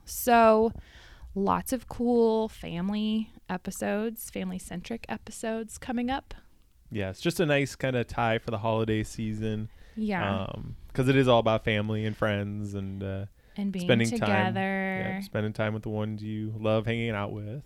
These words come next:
Speaker 2: And
Speaker 1: Right, exactly. And then also, um, they're not super long. They're usually, like, thirty minutes or less.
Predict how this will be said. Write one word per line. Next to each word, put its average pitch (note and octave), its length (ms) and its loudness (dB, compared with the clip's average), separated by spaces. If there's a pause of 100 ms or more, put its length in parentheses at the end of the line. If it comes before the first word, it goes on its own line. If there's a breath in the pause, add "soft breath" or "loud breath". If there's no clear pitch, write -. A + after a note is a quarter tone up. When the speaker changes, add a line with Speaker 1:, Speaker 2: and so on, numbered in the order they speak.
(120)
Speaker 2:
And C#3+ 320 -10 (120)
Speaker 1:
Right, G3 460 -2
exactly. G3 720 0
And G3+ 160 0
then G#3 160 0 (100)
also, G#3 920 0
um, G3+ 440 -2
they're A3 540 -4 (400)
not G3+ 320 -2
super B3 300 -2
long. F#3+ 400 -2
They're G3 160 -4
usually, F#3+ 320 -4
like, G3+ 200 -6
thirty F#3+ 220 -6
minutes A3+ 320 -4
or D4 80 -6
less. G3+ 560 -6